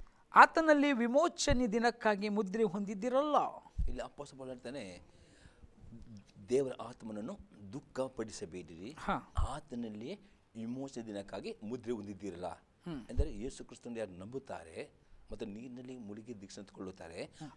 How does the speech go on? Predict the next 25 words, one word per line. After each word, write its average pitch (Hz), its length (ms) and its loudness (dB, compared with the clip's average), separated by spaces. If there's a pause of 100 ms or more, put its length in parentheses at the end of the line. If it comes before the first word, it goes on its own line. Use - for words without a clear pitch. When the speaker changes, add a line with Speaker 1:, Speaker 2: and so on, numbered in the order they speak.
Speaker 2:
ಅವರಿಗೆ 143 600 -6 (280)
ಪವಿತ್ರಾತ್ಮ 151 500 0
ಮುದ್ರೆ 160 360 0
ಹಾಕ್ತಾನೆ. - 400 -2
Speaker 1:
ಹ್ಮ್. 123 300 -10 (140)
Speaker 2:
ಈ 123 60 -8
ಮುದ್ರೆ 165 360 -6
ಹಾಕಲ್ಪಟ್ಟ - 420 -10
ನಂತರ 117 380 -14 (1080)
ಆ 123 180 -8
ಪವಿತ್ರಾತ್ಮನನ್ನು 113 1200 -14
ದುಃಖಿಸಬಾರದು 104 880 -10
ಎಂಬುದೇ 101 240 -8
ಅಪೊಸ್ತಲ 110 320 -12
ಪೌಲ 90 80 -8
ಹೇಳ್ತಾನೆ. - 300 -16 (680)
Speaker 1:
ಪವಿತ್ರಾತ್ಮ 294 580 -4
ದುಃಖಿಸುವುದಂದ್ರೆ 220 880 -4
ಹೇಗೆ, - 420 -8
Speaker 2:
ಅಂದರೆ 123 220 -10
Speaker 1:
ಪಾಸ್ಟರ್? 143 220 -12
Speaker 2:
ಪವಿತ್ರಾತ್ಮ 135 640 -8
ಒಬ್ಬ 117 120 -8
ವ್ಯಕ್ತಿಯಾಗಿದ್ದಾನೆ. 110 720 -10
Speaker 1:
ಹ್ಮ್. 151 340 -12